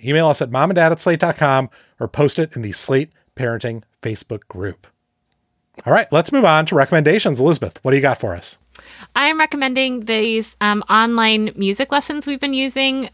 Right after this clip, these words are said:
Speaker 2: It's called Prodigy's Sing Song Play. They have toddlers through,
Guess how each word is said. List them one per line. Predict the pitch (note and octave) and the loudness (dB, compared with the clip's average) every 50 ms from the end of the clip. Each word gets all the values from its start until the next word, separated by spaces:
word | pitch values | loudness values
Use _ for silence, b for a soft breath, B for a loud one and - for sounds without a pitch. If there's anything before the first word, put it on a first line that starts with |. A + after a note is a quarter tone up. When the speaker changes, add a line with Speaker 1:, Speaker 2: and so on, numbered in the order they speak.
| _ | _
Speaker 2:
It's | - G#3+ - - | -10 -10 -10 -8
called | - - A3 G3+ G3 - | -4 -2 -2 -2 -2 -6
Prodigy's | - - A#3+ A3+ A3+ A#3+ A3 - - A3+ A3 A3 A3 A3 G#3 - - - | -4 -2 0 0 0 0 -4 -4 -4 -4 -2 -2 -2 -4 -6 -10 -14 -18
Sing | - - - - B3 A#3+ A#3+ A#3+ B3 | -18 -10 -4 -2 0 0 0 -2 -6
Song | - - A#3+ A3+ G#3+ G#3+ G#3 G#3 G#3 | -4 -2 2 2 4 4 2 0 -4
Play. | - - - G#3+ G3+ F#3+ G3 G3 G3 G3 G3 G3 B B B B B B | -6 -6 -2 0 0 2 2 2 2 2 2 0 B B B B B B
They | - A3 A#3 | 0 2 2
have | A3+ G3+ C4 B3 A#3 A3+ A3 | 2 2 0 0 0 -2 -4
toddlers | - - - A3 A#3 A3 G#3+ A#3 A3+ A3+ A3+ A3 - | -6 -2 0 0 0 0 0 -2 -2 -2 -2 -4 -6
through, | - - - G#3 G#3 G#3 G#3+ G#3+ G#3 G#3 G#3 G3 | -12 -10 -6 -2 2 4 4 4 4 4 2 0